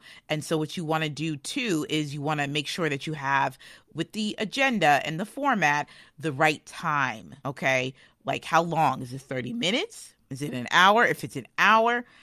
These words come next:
you know, make sure that you are appropriately, like, you have the right agenda items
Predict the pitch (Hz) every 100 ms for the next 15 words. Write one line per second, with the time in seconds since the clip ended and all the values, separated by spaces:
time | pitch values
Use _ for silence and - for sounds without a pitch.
0 | - _ - 165 147 160 180 - 214 175
1 | 156 147 160 156 156 - 143 139 139 -
2 | _ _ 165 - 220 208 220 208 151 165
3 | 143 139 - _ 170 - 175 156 156 127
4 | 135 143 160 - 143 127 147 135 123 127
5 | 127 117 85 73 69 -